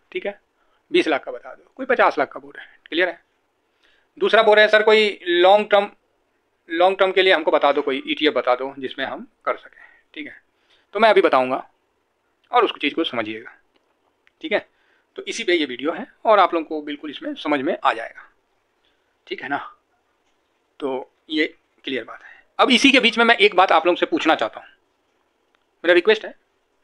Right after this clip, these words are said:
कि जवाब दीजिएगा, है ना। देखिए, बहुत मैसेज आता है और बहुत ज़्यादा, म-, मेरा नेचर है कि मैं सबके कमेंट्स को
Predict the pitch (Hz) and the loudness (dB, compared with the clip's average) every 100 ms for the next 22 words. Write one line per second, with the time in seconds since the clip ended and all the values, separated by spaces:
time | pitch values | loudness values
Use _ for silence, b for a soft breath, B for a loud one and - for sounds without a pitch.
0 | - 135 131 120 117 123 - - _ _ | -10 -2 0 0 -6 -18 -20 -20 _ _
1 | - 139 - _ _ - 170 127 269 139 | -10 -8 -10 _ _ -6 -2 -2 -6 -4
2 | 139 170 170 156 165 151 156 139 151 139 | 0 2 2 2 0 0 -2 -4 -4 -2
3 | 139 135 - _ _ _ _ _ 127 131 | -4 -4 -10 _ _ _ _ _ -8 -2
4 | 151 151 143 151 - 147 147 - _ _ | 0 0 0 -2 -4 -10 -12 -12 _ _
5 | _ 156 151 156 156 170 160 165 160 160 | _ -14 -6 -4 0 2 2 2 0 0
6 | - 151 165 156 151 151 - 156 | -2 -6 -2 0 0 -2 -4 0